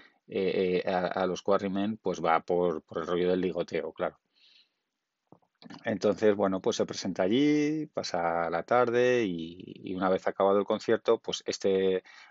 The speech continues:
amiguete que le dice que vaya al, a la fiesta, pues,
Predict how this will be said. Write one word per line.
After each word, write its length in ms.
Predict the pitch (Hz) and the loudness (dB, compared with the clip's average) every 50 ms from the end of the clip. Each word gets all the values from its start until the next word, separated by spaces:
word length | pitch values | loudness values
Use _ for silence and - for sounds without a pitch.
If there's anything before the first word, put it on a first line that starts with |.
| - _ | -12 _
amiguete 520 | 107 101 95 95 90 98 92 - 104 92 | -6 -4 -2 0 2 2 2 2 0 0
que 100 | - 107 | 2 2
le 120 | 98 95 92 | 2 2 0
dice 260 | 92 87 - 101 90 | -2 -4 -4 -2 0
que 80 | - | 2
vaya 460 | 95 95 95 95 95 95 92 90 90 90 | 2 2 2 2 2 0 -2 -2 -2 -4
al, 260 | 90 90 87 92 - _ _ _ _ _ _ _ _ _ _ _ _ _ | -4 -6 -8 -10 -14 _ _ _ _ _ _ _ _ _ _ _ _ _
a 60 | - 101 | 0 0
la 100 | 98 - | 0 2
fiesta, 360 | - 110 101 - - 123 120 | 2 2 2 2 2 0 0
pues, 400 | - - 104 85 - - - | 0 -2 -2 -2 -2 -4 -8